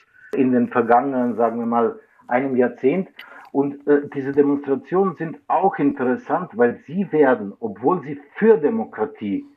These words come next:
sich äußern und für demokratische Zustände, sie werden nicht vom Westen unterstützt. Sie haben keine Unterstützung aus der E U oder U S A oder aus Deutschland, weil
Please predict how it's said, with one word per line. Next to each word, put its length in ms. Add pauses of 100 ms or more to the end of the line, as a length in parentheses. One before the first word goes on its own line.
(100)
sich 320
äußern 480
und 220
für 220
demokratische 720
Zustände, 680 (420)
sie 120
werden 460
nicht 640
vom 240
Westen 360
unterstützt. 720 (160)
Sie 140
haben 240
keine 360
Unterstützung 680
aus 240
der 180
E 220
U 240
oder 280
U 140
S 160
A 240
oder 200
aus 260
Deutschland, 540 (480)
weil 640